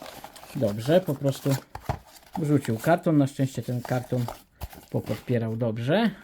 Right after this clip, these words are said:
A co my tutaj mamy? A mamy tutaj pomarańczowego Forda Mustanga Shelby G T pięćset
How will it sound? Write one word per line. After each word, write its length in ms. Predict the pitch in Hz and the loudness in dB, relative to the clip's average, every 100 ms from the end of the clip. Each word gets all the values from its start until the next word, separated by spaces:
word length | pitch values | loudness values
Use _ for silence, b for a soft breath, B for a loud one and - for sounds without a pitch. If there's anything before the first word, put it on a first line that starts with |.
| B | B
A 80 | 127 | -10
co 160 | - 135 | 0 2
my 120 | 120 | 2
tutaj 320 | - - 120 | 0 -2 0
mamy? 400 | 120 117 139 226 | 2 2 0 0
A 80 | 220 | 0
mamy 260 | 208 185 | 0 2
tutaj 420 | 160 156 151 143 135 b b b b b b | 0 0 0 0 0 b b b b b b
pomarańczowego 800 | 156 143 135 135 - 127 131 123 | 4 6 6 4 4 2 4 2
Forda 360 | - 123 117 | 0 0 2
Mustanga 460 | 117 113 123 123 117 | 0 0 -2 -2 -2
Shelby 380 | - 120 117 110 | -2 -2 -2 -2
G 160 | 113 | -2
T 140 | 107 107 | -2 -4
pięćset 720 | - 95 110 151 214 - - | -6 -8 0 4 4 2 -16